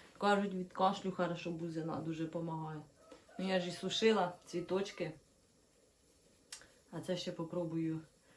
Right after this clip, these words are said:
Не знаю, як її закривати. Ну, треба її перетирати, бо там вже ті кісточки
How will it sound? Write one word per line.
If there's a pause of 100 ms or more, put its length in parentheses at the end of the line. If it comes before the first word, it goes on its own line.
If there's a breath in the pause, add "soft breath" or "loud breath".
(440 soft breath)
Не
знаю,
як
її
закривати. (380)
Ну,
треба
її
перетирати,
бо
там
вже
ті
кісточки